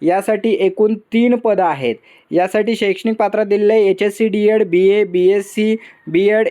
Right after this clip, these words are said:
एमटीटी, मॉन्टेसरी टीचिंग ट्रेनिंग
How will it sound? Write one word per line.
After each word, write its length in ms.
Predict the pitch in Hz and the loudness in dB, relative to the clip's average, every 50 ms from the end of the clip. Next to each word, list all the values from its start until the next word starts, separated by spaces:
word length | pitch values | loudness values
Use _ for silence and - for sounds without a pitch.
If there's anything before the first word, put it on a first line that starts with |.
| - | -6
एमटीटी, 560 | - 156 180 175 175 180 - 226 220 185 180 | -6 -2 -2 -2 -2 -2 -2 -2 0 2 0
मॉन्टेसरी 640 | 170 170 170 175 175 175 190 202 196 202 214 214 214 | 0 0 0 -2 -2 0 0 -2 0 0 0 0 0
टीचिंग 420 | - 202 190 180 180 196 196 208 196 - - | 0 0 -2 -2 -2 -4 -6 -6 -6 -6 -4
ट्रेनिंग 380 | 185 190 196 190 156 143 147 | -2 -2 0 0 -2 -2 -4